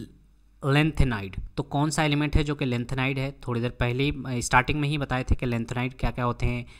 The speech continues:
actinides क्या-क्या होते हैं, तो वो टेबल भी एक बार आपको पढ़ना होगा, ठीक है। तो ले-, अ, lanthanide कौन हो जाएगा, सीरियम हो जाएगा।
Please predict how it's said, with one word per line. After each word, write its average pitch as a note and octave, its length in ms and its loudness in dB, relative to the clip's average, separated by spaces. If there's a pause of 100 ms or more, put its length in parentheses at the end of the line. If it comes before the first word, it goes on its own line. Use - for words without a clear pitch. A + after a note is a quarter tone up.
(160)
actinides C3+ 520 2
क्या-क्या B2 280 -4
होते A#2 240 -4
हैं, B2+ 80 -4
तो C3+ 120 -6
वो B2+ 200 -2
टेबल C#3 300 -2
भी C#3+ 140 0
एक A#2+ 100 -4
बार B2+ 140 0
आपको C#3 180 -2
पढ़ना A#2 280 0
होगा, F2+ 300 -8 (480)
ठीक D#3+ 120 2
है। C3 100 -2 (220)
तो C3+ 60 0
ले-, B2 220 2
अ, B2 180 2 (880)
lanthanide C#3+ 440 4
कौन D3 220 0
हो C#3 120 2
जाएगा, C3+ 220 2
सीरियम A2+ 440 2
हो F#2+ 120 -6
जाएगा। F#2 280 -10